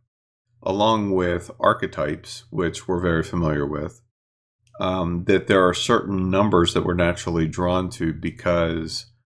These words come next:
without even realizing it, they're programmed into us, you know, in a lot of really interesting ways. And in some cases, um, uh, some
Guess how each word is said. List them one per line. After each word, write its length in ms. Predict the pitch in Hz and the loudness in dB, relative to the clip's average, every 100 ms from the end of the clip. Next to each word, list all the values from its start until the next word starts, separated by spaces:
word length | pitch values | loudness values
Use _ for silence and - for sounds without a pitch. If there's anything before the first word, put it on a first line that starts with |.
| _ _ _ _ - | _ _ _ _ -4
without 420 | 95 - 101 101 | -2 4 4 4
even 300 | 95 90 85 | 2 0 0
realizing 760 | 87 104 98 87 82 90 85 80 | 4 6 8 6 6 2 -2 0
it, 260 | 80 - - | -2 -4 -10
they're 240 | 87 92 87 | -4 0 0
programmed 720 | - - 101 98 95 90 82 | -2 -2 0 2 2 2 0
into 320 | 92 98 - | 0 -2 -8
us, 300 | 50 - - _ _ _ _ _ _ _ _ _ _ - | -10 -12 -18 _ _ _ _ _ _ _ _ _ _ -6
you 80 | |
know, 180 | 90 80 | -2 -2
in 160 | - 92 | 0 0
a 120 | 90 | 2
lot 260 | 87 92 87 | 4 6 6
of 80 | 85 | 4
really 480 | 90 90 90 87 - | 4 4 2 0 -2
interesting 640 | 104 - 92 - 87 82 | -2 0 -2 -2 -2 2
ways. 400 | 90 90 80 80 | 4 4 4 0
And 100 | 90 | -2
in 240 | 87 85 85 _ _ _ - | -2 -4 -8 _ _ _ -8
some 300 | - 123 127 | 0 0 2
cases, 760 | - 92 - 92 85 85 - - - | 2 2 2 0 0 -4 -12 -8 -2
um, 560 | 92 85 82 85 82 - _ _ _ _ _ _ _ _ - | 0 -2 -4 -8 -12 -16 _ _ _ _ _ _ _ _ -12
uh, 460 | - - - - | -6 -4 -4 -6
some 400 | - - 95 90 | -6 -4 -2 -2